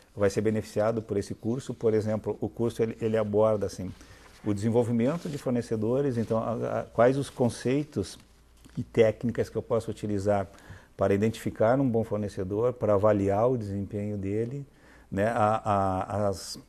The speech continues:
as, as modalidades de negociação, vamos abordar também no curso. Então, no, na parte de fornecedores,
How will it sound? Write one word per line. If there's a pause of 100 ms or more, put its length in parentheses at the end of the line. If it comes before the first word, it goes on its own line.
(280)
as, (720)
as
modalidades
de
negociação,
vamos
abordar
também
no
curso.
Então,
no,
na
parte
de
fornecedores,